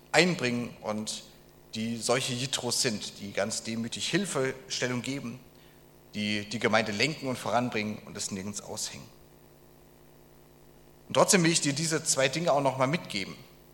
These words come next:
Lassen wir uns von Gott in unseren vielleicht augenscheinlich ungeistlichen Diensten auch gebrauchen und können wir die geistlich füllen, können wir die geistlich nutzen? Welche Gaben und Talente hat Gott in dich reingelegt,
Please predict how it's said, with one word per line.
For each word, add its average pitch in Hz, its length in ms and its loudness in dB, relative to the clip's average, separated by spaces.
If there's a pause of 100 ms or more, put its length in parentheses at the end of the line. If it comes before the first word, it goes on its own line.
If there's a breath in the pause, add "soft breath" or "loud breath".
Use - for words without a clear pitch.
(840)
Lassen 135 320 4
wir 139 300 8 (800)
uns 131 280 4
von 120 320 0
Gott 151 240 8
in 131 120 -2
unseren 120 560 6 (280)
vielleicht - 300 -4
augenscheinlich 127 760 0
ungeistlichen 131 720 0
Diensten 143 380 -2
auch 117 140 -2
gebrauchen 156 560 2
und 123 160 -2
können 139 200 0
wir 131 80 4
die 120 280 -2 (440 loud breath)
geistlich 135 460 0
füllen, 170 240 0
können 131 160 0
wir 117 60 -4
die 117 120 -4
geistlich 127 440 0
nutzen? 151 440 -2
Welche 123 220 -6
Gaben 147 360 4
und 135 140 -2
Talente 123 280 -2
hat 117 120 -2
Gott 139 160 -4
in 123 100 -8
dich - 220 -2
reingelegt, 117 680 -2